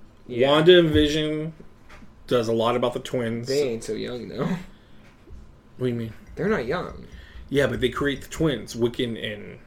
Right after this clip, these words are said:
Speaker 1: Oh, you're right.
Speaker 2: Wiccan and Speed.
Speaker 1: Speed.
Speaker 2: In, in Hawkeye's Netflix show, he's got Kate Bishop, the Bow and Arrow girl. So they're getting a lot of the characters together. So
Speaker 1: Cho.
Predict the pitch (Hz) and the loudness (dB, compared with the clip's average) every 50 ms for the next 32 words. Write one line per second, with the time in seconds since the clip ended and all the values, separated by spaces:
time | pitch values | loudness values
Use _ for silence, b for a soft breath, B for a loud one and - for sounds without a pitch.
0 | - - - 170 185 190 185 180 165 139 127 117 113 107 101 98 101 107 - - | -18 -2 4 8 10 10 10 10 8 4 0 -2 -2 -6 -8 -10 -12 -12 -14 -14
1 | - - 123 117 - - 127 120 110 113 113 107 98 - - - - 127 113 98 | -4 -4 -4 -2 0 -2 -2 -2 -2 -4 -6 -6 -6 -8 -8 -4 -4 -4 -4 -4
2 | 87 - - - b b b b b b b b b b b b - - - 131 | -8 -12 -16 -20 b b b b b b b b b b b b -18 -8 -2 0
3 | 135 131 131 - 220 - - - - - - - 139 131 131 127 120 107 - 139 | 2 2 2 2 0 -4 -6 -12 -14 -14 -4 -2 0 2 2 0 -2 -2 0 0
4 | 139 143 - 170 156 147 156 147 143 - - - - - - 131 131 127 123 - | 0 2 2 2 2 2 2 0 -2 -2 -2 -2 -2 -4 -4 -2 -2 -2 -2 -2
5 | 131 110 - - 120 117 113 117 120 117 113 - b b b b b b b b | -4 -4 -4 -2 -2 0 0 0 -2 -4 -8 -12 b b b b b b b b
6 | b b b - - 120 123 117 113 127 123 117 - - 131 123 127 120 110 - | b b b -4 0 0 0 2 2 0 0 0 2 2 2 2 2 0 0 0
7 | 135 127 - 117 113 113 113 117 117 117 113 113 117 117 110 107 110 110 104 110 | -2 -2 -4 -6 -6 -4 -4 -2 -2 -4 -4 -4 -4 -6 -6 -6 -6 -6 -6 -6
8 | 123 - b b b b b b b b b b - - 131 117 127 127 123 143 | -8 -10 b b b b b b b b b b -6 -4 0 4 4 4 8 8
9 | 175 196 214 190 147 123 117 117 117 107 113 113 113 117 110 - - - 113 113 | 8 8 8 6 4 2 0 0 0 0 0 2 2 0 -2 -2 -4 -6 -8 -6
10 | 104 107 - - - 104 107 - - 95 107 107 107 110 110 101 101 104 107 - | -6 -6 -6 -6 -6 -6 -4 -6 -8 -10 -10 -10 -8 -8 -8 -8 -8 -8 -8 -6
11 | - 120 - - 131 123 117 113 - - - 208 190 143 110 104 - | -4 -2 2 4 6 6 6 4 0 0 4 4 4 4 4 0 -6